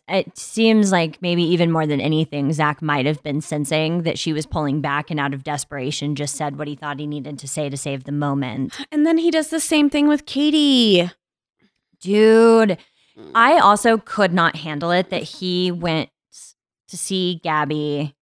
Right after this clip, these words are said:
Speaker 1: At least he changed his shirt. I don't know why that mattered so much, but I was just like, "Man, if he shows up in the same shirt that he
Speaker 2: Well,
Speaker 1: just
Speaker 2: probably
Speaker 1: saw
Speaker 2: because
Speaker 1: Gabby
Speaker 2: he
Speaker 1: in
Speaker 2: was like a sweat
Speaker 1: sweat."
Speaker 2: ball.
Speaker 1: Yeah, that guy sweats a lot.
Speaker 2: <laughs>
Speaker 1: Um,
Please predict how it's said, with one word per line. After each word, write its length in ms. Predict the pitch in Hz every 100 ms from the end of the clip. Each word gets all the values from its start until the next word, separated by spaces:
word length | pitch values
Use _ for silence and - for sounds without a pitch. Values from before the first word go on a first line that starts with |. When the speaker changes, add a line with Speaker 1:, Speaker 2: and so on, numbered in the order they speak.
| _
Speaker 1:
At 160 | 185 180
least 300 | 196 208 240
he 100 | 220
changed 440 | - 175 175 -
his 140 | 156
shirt. 680 | - - 156 139 131 - - _ _ _ _ _ _ _ _ _ _ 160
I 80 | 170
don't 120 | 175
know 120 | 180
why 180 | 165 151
that 160 | 151
mattered 400 | 151 147 147 147
so 140 | - 139
much, 400 | 143 127 - -
but 80 | 151
I 160 | 147
was 120 | 147 151
just 180 | 147
like, 180 | 156 143
"Man, 180 | 156 151
if 100 | 147
he 100 | 160
shows 240 | 156 170 156
up 140 | 143
in 80 | 156
the 80 | 143
same 280 | - 147 143
shirt 340 | 143 143 147
that 100 | 131
he 140 | -
Speaker 2:
Well, 60 | 151
Speaker 1:
just 180 | 151 262
Speaker 2:
probably 220 | 147 139
Speaker 1:
saw 60 | 139
Speaker 2:
because 180 | 143 139 147
Speaker 1:
Gabby 60 |
Speaker 2:
he 60 | 147
Speaker 1:
in 140 | 143
Speaker 2:
was 140 | 147 -
like 140 | 196
a 80 | 185
sweat 440 | - - - 302
Speaker 1:
sweat." 120 | - 180
Speaker 2:
ball. 460 | 175 156 160 180 -
Speaker 1:
Yeah, 400 | 160 143 139 139 147
that 160 | 147
guy 120 | 147 139
sweats 280 | 151 143
a 60 | 143
lot. 280 | 139 139 208
Speaker 2:
<laughs> 60 | 359 320 1077 1077 1077 - 523 - - 480 _ _ - - _ _ - _ _ -
Speaker 1:
Um, 680 | 247 247 214 196 180 175